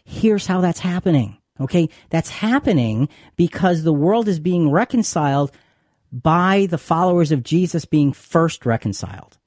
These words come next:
Because what we'll see, it says that the followers of Jesus are, have the ministry of reconciliation. So it's put into their hands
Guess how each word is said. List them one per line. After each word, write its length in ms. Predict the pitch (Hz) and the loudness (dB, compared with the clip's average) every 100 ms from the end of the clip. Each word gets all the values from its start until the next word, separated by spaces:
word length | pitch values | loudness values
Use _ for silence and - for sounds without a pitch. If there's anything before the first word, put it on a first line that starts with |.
| _ _ | _ _
Because 280 | 123 151 120 | -4 -4 -2
what 140 | 139 | -2
we'll 140 | 123 110 | -4 -10
see, 800 | - - 302 330 135 107 120 - _ _ | -12 -6 0 0 0 -2 -8 -10 _ _
it 140 | 123 | -12
says 320 | - 139 135 139 | -4 0 0 0
that 260 | 135 135 _ _ _ _ | -2 -2 _ _ _ _
the 220 | 131 139 | 0 0
followers 460 | 123 156 170 175 151 | 2 2 2 2 2
of 80 | 123 | 0
Jesus 440 | 202 226 185 - _ - - | 0 0 -2 -4 _ -20 -2
are, 200 | 160 160 160 | 0 0 -2
have 400 | - - 180 180 | -14 -6 -2 0
the 80 | 160 | 2
ministry 800 | 151 190 320 330 - - 135 120 | 2 4 2 0 -2 -6 -2 0
of 160 | 131 127 | -2 -2
reconciliation. 880 | 131 135 - 151 165 240 226 131 104 _ _ | -2 -2 -2 -2 0 0 -2 -8 -10 _ _
So 140 | - 180 | -2 -2
it's 120 | - | -2
put 200 | - 214 | -2 0
into 220 | 196 170 | 2 0
their 320 | 139 175 160 | 2 2 2
hands 840 | 143 - 285 294 143 113 120 127 | 0 0 2 2 0 0 -2 -4